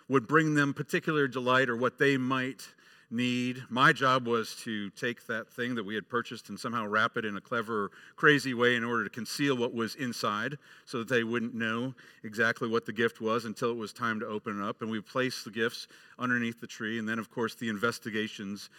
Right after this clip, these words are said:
would begin as the kids began to hover around and try to discern whose gift was what as they examined the different packages. "What's that big one in the back? Whose is that? Well, what about this one? Oh, that one's, that one's mine." And then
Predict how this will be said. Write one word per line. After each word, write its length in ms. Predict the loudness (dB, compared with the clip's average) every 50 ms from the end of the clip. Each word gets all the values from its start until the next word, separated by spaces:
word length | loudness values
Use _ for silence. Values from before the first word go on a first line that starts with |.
| -20 -20 -8
would 180 | -2 -2 -2 0
begin 420 | 0 -2 0 2 2 2 2 2 0
as 120 | -2 -4 -6
the 100 | -10 -8
kids 260 | -4 -4 -4 -4 -4
began 300 | -8 -8 -6 -4 -4 -4
to 40 | -2
hover 320 | -2 -2 0 0 0 0
around 400 | 0 0 -2 -2 -2 -2 -2 -4
and 160 | -4 -4 -6 -10 -14 -20 -20 -20 _
try 180 | 2 4 4 4
to 140 | 4 2 -2
discern 640 | -6 -8 -6 -2 0 2 2 4 2 2 0 -2 -6 -12 -12 _
whose 280 | 2 4 4 4 2
gift 280 | 2 2 2 2 2 -2
was 180 | -6 -6 -6
what 380 | -2 0 2 2 0 -2 -6 -10 -8
as 160 | -8 -8 -4
they 200 | -4 -4 -4 -4 -8 -14 -14 -14 -16 -20 -20 -18
examined 400 | -16 -4 -2 0 0 0 0 -2
the 40 | -2
different 280 | -2 -4 -4 -6 -6
packages. 420 | -4 -2 -4 -4 -4 -10 -12 -12 -12 -16 -20 -10 -4
"What's 180 | -4 -4 -2 -2
that 240 | -2 -2 -4 0 0
big 140 | 0 0
one 200 | 2 0 0 -2
in 100 | -2 -4
the 60 | -4 -2
back? 460 | 0 2 2 2 0 -4 -10 -18 -20 -20 -20 _
Whose 240 | -2 0 0 0 0
is 200 | -2 -4 0 2
that? 340 | 4 6 6 4 2 -2 -6
Well, 100 | -4 -2
what 140 | 0 2
about 180 | 2 2 2 2
this 220 | 0 -2 -2 -4
one? 100 | -8 -10 -8
Oh, 120 | -8 -4
that 180 | 0 0 0 0
one's, 220 | -2 -8 -10 -12 -16 -20 -20 _ _
that 160 | -6 -6 -4
one's 160 | -6 -8 -8
mine." 360 | -8 -8 -8 -8 -8 -10 -14 -20 _ _ _ _ _ _ -20 _ _ -20 _ -20 -20 -20 -20 -20 -20 -20 -20 -10
And 160 | -6 0 4 6
then 480 | 6 8 6 6 4 2 0 -2 -4